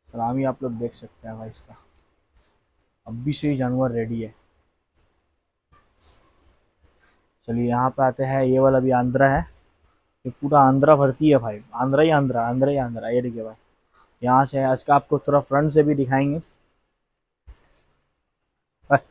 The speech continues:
चल, चल, ये पूरा आंध्रा है, ये देखिए भाई,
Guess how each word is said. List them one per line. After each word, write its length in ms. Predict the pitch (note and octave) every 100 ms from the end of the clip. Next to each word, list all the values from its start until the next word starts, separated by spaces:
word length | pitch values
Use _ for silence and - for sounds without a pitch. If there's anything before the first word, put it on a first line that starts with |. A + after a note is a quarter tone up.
| _ -
चल, 80 | F3+ - _ _
चल, 100 | A#3 F#3 - _ _ _ _ _ _ _ _ _ _ _ _ _ _ _ _ _ _ _ _ _ _ _ _ _ _ _ _ _ _ _ _ _ _ _ _ _ _ _ _ _ _ _ _ _ _ _ _ _
ये 100 | C3
पूरा 240 | C3 C#3 C3+
आंध्रा 320 | C3 B2+ C3
है, 120 | C3 D3+ _ _ _ _ _ _ _ _ _ _ _ _ _ _ _ _ _ _ _ _ _ _ _ _ _ _ -
ये 80 | -
देखिए 220 | A2+ G#2+
भाई, 140 | G#3